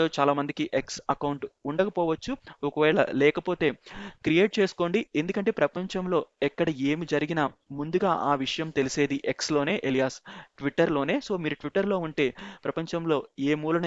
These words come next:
ఏం జరిగినా మీకు త్వరగా తెలుస్తుంది. అంటే compare to Instagram, Facebook వీటన్నిటికంటే ముందుగా Twitter-లోనే ఆ విషయము తెలుస్తుంది. So Twitter మీరు ఒకవేళ అకౌంట్ క్రియేట్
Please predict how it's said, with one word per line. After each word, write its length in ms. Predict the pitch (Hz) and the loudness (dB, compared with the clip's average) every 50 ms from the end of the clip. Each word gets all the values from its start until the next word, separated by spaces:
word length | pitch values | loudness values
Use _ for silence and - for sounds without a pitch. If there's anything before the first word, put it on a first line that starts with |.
| 156 135 139 | 0 0 0
ఏం 100 | 139 147 | 0 0
జరిగినా 280 | 139 143 143 156 156 | 0 0 0 0 0
మీకు 260 | 143 139 143 - 151 135 - _ | -2 -2 -2 -2 -4 -4 -4 _
త్వరగా 340 | - 151 147 156 170 190 190 - - - | 0 2 4 4 4 4 2 0 0 0
తెలుస్తుంది. 400 | 147 147 156 - - 143 139 143 | 0 0 0 -2 -2 0 0 2
అంటే 220 | 120 147 160 147 - | 0 2 0 2 2
compare 280 | 143 139 147 - 160 160 160 | 2 2 2 0 0 0 0
to 60 | 160 143 139 | -2 -4 -4
Instagram, 360 | - - 156 147 151 147 151 - - | -4 -4 -2 0 0 -2 -2 0 0
Facebook 380 | 143 147 147 - - - - 151 143 _ - - - 196 196 190 190 170 - - | -2 -2 -2 -4 -10 -8 -6 -6 -8 _ -12 -16 -12 -12 -12 -12 -12 -16 -16 -12
వీటన్నిటికంటే 800 | - 143 143 151 151 - 156 151 165 185 190 208 190 185 180 226 | -6 -2 0 0 4 4 4 4 2 0 -4 -4 -4 -2 -2 -2
ముందుగా 480 | 247 180 147 143 156 175 190 180 180 156 | -2 -2 -4 -6 -4 -4 0 0 0 0
Twitter-లోనే 680 | - - - 151 - - 185 185 190 180 175 185 202 - | 0 -2 -6 -4 -2 0 0 0 2 0 0 0 -2 -2
ఆ 100 | - 143 143 | -2 -2 -2
విషయము 420 | 131 135 - - 156 147 143 131 127 _ _ _ - - - - _ - | -2 -2 -4 -4 -2 -2 -2 -4 -6 _ _ _ -20 -20 -20 -20 _ 0
తెలుస్తుంది. 480 | - 143 139 143 - - 143 147 170 262 | 2 2 2 2 0 -2 -2 0 0 -2
So 200 | - - - 151 135 127 - - _ _ _ _ _ - - | -2 -2 0 0 0 0 -2 -6 _ _ _ _ _ -6 -6
Twitter 320 | 147 143 - 160 165 156 151 151 - - - _ _ _ - _ - 139 | -4 -2 0 2 2 2 0 -2 -4 -6 -14 _ _ _ -20 _ -6 -2
మీరు 160 | 143 147 143 143 | 0 2 2 2
ఒకవేళ 280 | 127 - 139 143 143 | 2 2 2 4 4
అకౌంట్ 300 | 135 127 - 143 147 147 | 4 2 2 -2 -4 -4
క్రియేట్ 280 | - 139 139 143 147 | -2 0 0 0 0